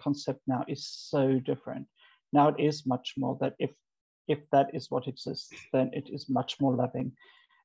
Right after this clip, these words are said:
and caring than, than we ever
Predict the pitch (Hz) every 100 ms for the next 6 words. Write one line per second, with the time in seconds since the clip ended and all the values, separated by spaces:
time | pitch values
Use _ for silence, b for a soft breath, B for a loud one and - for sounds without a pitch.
0 | - 135 135 - 160 170 131 120 147 -
1 | _ _ _ _ _ 139 131 123 - _
2 | 131 127 127 135 139 143 139 127 -